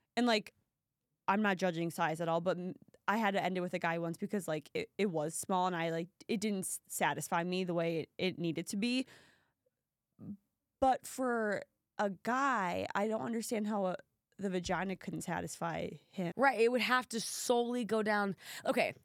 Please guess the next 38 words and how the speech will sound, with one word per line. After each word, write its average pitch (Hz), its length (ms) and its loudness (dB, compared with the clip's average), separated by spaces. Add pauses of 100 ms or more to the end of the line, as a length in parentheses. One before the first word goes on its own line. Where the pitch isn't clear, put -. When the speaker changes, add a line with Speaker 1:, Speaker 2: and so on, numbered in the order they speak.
(500)
Speaker 2:
so 254 480 2 (1600)
I 247 180 6
do 262 320 2
think 285 300 -2
there's 214 260 2
such 202 240 2
thing 196 240 0
as, 175 140 0
like, 175 140 2
a 165 80 2
guy 170 480 4 (100)
s-, - 240 -4 (160)
finding 202 300 4
a 180 40 -2
girl's 170 320 0 (120)
face 170 320 0
very 165 280 0
attractive, 165 640 0 (180)
Speaker 1:
Mm-hmm. 254 220 2
Speaker 2:
but 240 140 6 (120)
maybe 208 400 4
you 214 160 2
don't 196 240 2
find 185 240 2
short 185 460 0
people 165 320 -2
cute 175 360 0
or, 175 100 4
like, 143 200 0
tall 151 240 2
people. - 400 -8 (420)
Speaker 1:
Yeah. 233 80 -20 (240)
Speaker 2:
And 240 140 2
I 233 140 4
do 240 320 0
think, 226 380 0 (220)
because 269 220 2
I, 311 140 2